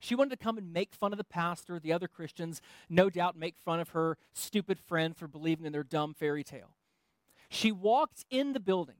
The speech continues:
that day to mock the people of God, but while she was there, as God often loves to do, she heard the gospel, fell under conviction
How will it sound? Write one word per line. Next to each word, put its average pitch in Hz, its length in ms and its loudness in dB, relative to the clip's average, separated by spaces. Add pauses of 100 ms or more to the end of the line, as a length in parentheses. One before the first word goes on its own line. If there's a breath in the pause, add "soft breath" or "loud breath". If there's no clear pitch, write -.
that 131 200 -6
day 131 340 -10 (440)
to 180 120 4
mock 202 400 0 (100)
the 170 60 -20
people 151 320 -14
of 127 120 -20
God, 131 340 -10 (640)
but 143 120 2
while 165 240 4
she - 160 -10
was 208 160 -8
there, 147 280 0 (480)
as 151 180 -2
God 160 220 4
often 160 360 -2
loves 147 200 -4
to - 80 -18
do, 131 300 -12 (480)
she - 180 0
heard 185 260 2
the 190 80 -4
gospel, 156 640 -6 (400)
fell 214 560 4
under 196 240 -2
conviction 170 500 -8